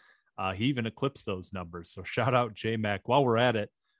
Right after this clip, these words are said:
S L Brownie had Cal Haladay starting games, and we were like, "Pfft, no, like,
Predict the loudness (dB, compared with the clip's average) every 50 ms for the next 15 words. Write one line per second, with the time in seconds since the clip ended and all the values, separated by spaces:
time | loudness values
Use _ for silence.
0 | _ _ _ _ 0 0 0 4 4 4 4 4 4 2 2 4 4 4 2 2
1 | 0 -2 -4 -8 _ -2 -2 -2 -2 -2 -6 0 2 4 4 4 4 2 2 4
2 | 4 4 4 4 2 2 0 0 -4 -2 0 0 0 0 -2 -4 -4 -6 -6 -6
3 | -6 -8 -8 -10 -10 -10 -8 -10 -10 -12 -14 _ _ -16 -16 -16 -16 -20 _ _
4 | _ _ -16 -14 -12 -12 -12 -12 -10 -8 -8 -10 -10 -10 -14